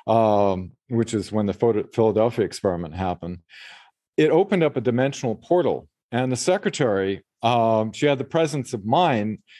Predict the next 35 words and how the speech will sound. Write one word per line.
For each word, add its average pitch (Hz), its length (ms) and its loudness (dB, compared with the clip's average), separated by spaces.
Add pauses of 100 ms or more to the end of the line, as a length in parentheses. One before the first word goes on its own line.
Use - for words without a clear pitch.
(200)
to 123 440 2 (120)
have 139 260 0
a 123 60 -2
Brownian 139 540 0
Instamatic 123 520 -4
camera 160 460 0
out 117 200 2
of 110 120 0
her 104 300 -2 (240)
office 139 720 -2 (360)
drawer 110 720 2
and 113 160 -6
took - 180 -2
a - 40 -10
photo 185 560 0
of 95 200 -6
this 101 240 -6
creature 185 640 -2 (340)
that 123 140 -4
came 151 280 -2
through 170 500 2
the 151 100 0
wall. 120 540 0
You 120 120 -6
could 123 120 -12
see 165 220 0
its, - 260 -4
its 117 200 -4
head 131 320 2
and 123 160 -4
its 98 160 -10
eyes 120 460 0
and 101 120 -4
its - 120 -14
arms. 113 720 0